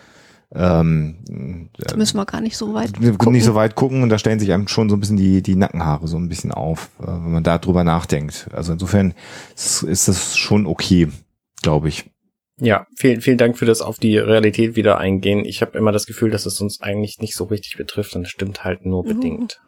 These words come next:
Speaker 2: Ja.
Speaker 1: Ja, es ist um die E-, um die Ecke ist es aber schon.
Speaker 3: Mhm,
Speaker 1: Also,
Speaker 3: mhm,
Speaker 1: es ist,
Speaker 3: stimmt, stimmt.
Speaker 1: vergiss das gerne mal so ein wenig. Was, was hier, was mir nicht gut gefällt, äh, tatsächlich in dieser Sequenz, äh, da sind wir gerade so ein bisschen drüber gegangen, ist so diese,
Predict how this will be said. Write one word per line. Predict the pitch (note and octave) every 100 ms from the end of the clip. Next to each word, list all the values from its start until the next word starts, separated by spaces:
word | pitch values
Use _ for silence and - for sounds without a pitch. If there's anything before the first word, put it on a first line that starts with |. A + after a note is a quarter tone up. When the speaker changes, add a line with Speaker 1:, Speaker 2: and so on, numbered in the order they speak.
| _
Speaker 2:
Ja. | B3 G#2+
Speaker 1:
Ja, | G#2 A2
es | G#2+ A2+
ist | A2 -
um | -
die | B2+
E-, | C3 C3 -
um | C#3+
die | D3
Ecke | B2+ - C3
ist | A#2
es | A#2+ F2+
aber | D#2 F2
schon. | - G#2 F#2+
Speaker 3:
Mhm, | G#2+ A2+
Speaker 1:
Also, | A#2 G2
Speaker 3:
mhm, | G2 G2+ A2 G#2
Speaker 1:
es |
ist, | G#2
Speaker 3:
stimmt, | - F#2+ - - -
stimmt. | - - F2+
Speaker 1:
vergiss | - F#2 G2+
das | F#2 -
gerne | F#2 F#2
mal | F2+ F2
so | F2
ein | F2
wenig. | F2+ F#2+ A#2+ - - -
Was, | A2 B2 G2+
was | C3+ C3 E2+ E2
hier, | A#2 C#3 C#3 A2+
was | B2 A#2+
mir | C3
nicht | D3+ D#3+ -
gut | D#3 E3
gefällt, | F3+ C3 C3 C3+ D3+ D3+
äh, | D#2 G#2
tatsächlich | G#2 B2 B2+ A2+
in | A#2+
dieser | B2 A#2+
Sequenz, | G#2+ - A2+ A#2+ C3 -
äh, | E2+ A2
da | G#2
sind | A2
wir | G2+
gerade | G#2
so |
ein | G#2+
bisschen | A2
drüber | G#2 A#2
gegangen, | A2+ G#2+ G2
ist | G#2
so |
diese, | A2 G#2+ G#2+ G2+